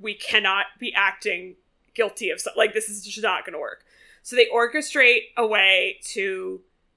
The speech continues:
get the pool cleared, and there's no body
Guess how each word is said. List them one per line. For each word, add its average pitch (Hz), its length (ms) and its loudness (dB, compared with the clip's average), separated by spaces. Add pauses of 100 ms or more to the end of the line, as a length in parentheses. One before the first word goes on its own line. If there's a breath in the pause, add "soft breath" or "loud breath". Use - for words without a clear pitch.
get 220 240 2
the 196 60 -20
pool 202 680 -2 (320)
cleared, 170 580 -8 (400)
and 226 400 4
there's 220 240 0
no 202 140 -4
body 170 540 -10